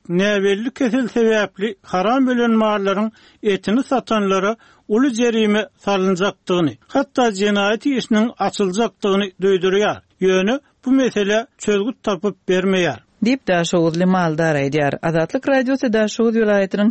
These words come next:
Speaker 2: häkimlik resmiýetlerinden tesvir alyp bilmedi. Daşoğuzyň bazarlarynda şu günler sygyr etiniň bir kilogramy ortaça bir ýüz on beş manatdan satylýar. Yerli gözekçilik edaralary mallary diri wagtynda barlygdan geçirip, soň soýmagy ruhsat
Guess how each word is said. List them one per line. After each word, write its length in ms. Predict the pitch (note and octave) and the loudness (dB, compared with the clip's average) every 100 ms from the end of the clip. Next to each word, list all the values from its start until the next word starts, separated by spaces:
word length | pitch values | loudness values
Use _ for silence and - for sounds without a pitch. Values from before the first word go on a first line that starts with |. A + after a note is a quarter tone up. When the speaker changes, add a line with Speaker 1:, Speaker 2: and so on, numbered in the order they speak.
| A3 | 0
Speaker 2:
häkimlik 560 | F#3 F3+ F3+ F#3 - | -2 -2 -2 -2 0
resmiýetlerinden 720 | G3 F3+ F#3 E3 E3 E3+ F#3+ | -2 0 -2 0 0 2 2
tesvir 480 | G3 G3+ F3+ - F#3 | 2 0 -2 0 0
alyp 260 | F3 E3+ - | 0 -2 -2
bilmedi. 400 | F#3+ D#3+ E3+ D#3+ - - - - | 0 2 2 0 -4 -20 -10 -2
Daşoğuzyň 560 | F#3 E3 E3 D3+ D#3+ | 0 0 0 0 0
bazarlarynda 680 | D#3+ D#3 D3+ C#3+ D3 D3 D#3 | 0 0 0 0 0 0 0
şu 180 | E3 - | -2 0
günler 220 | A3 A#3+ | 2 4
sygyr 320 | A#3+ - E3 E3+ | 2 -2 -2 0
etiniň 400 | F3+ F3+ F3+ E3 | 0 0 0 0
bir 80 | |
kilogramy 640 | F3 F#3 E3+ E3 E3 D#3+ F3 | -2 0 0 0 0 2 2
ortaça 640 | F3 D#3+ - D#3 - E3+ | 2 0 -2 -4 -2 -2
bir 80 | E3 | 0
ýüz 240 | F3 F3 | 0 0
on 240 | - E3 D#3 | 0 0 2
beş 240 | D3+ D3+ | 0 0
manatdan 380 | E3 D3+ - D#3 | 0 0 0 -4
satylýar. 480 | D3 E3 D#3 E3 E3 - - - - - | -2 -4 0 0 0 -4 -16 -20 -12 -2
Yerli 280 | F3 F3 A#3 | 0 0 0
gözekçilik 520 | B3 A#3 - G#3+ A3+ | 0 -2 -2 -2 0
edaralary 600 | A3 G#3+ G#3 G3+ G#3 A3 | 2 2 0 0 0 2
mallary 580 | F#3+ E3 D#3+ D#3+ F3 E3+ | 2 2 2 0 0 0
diri 220 | F3+ F#3 | 2 2
wagtynda 540 | A3 G3 - F#3+ F#3 | 2 0 -2 -2 0
barlygdan 640 | F3+ E3+ D#3 D3 D3 F#3 F3+ | 0 0 0 -2 0 0 0
geçirip, 440 | E3+ - F3 E3+ | -2 -2 -6 -6
soň 260 | - G3+ G#3 - | -4 0 0 0
soýmagy 540 | F3+ E3+ D#3+ D3+ D#3+ | 0 2 2 2 0
ruhsat 360 | E3+ D#3+ - D#3 | 2 0 -2 -6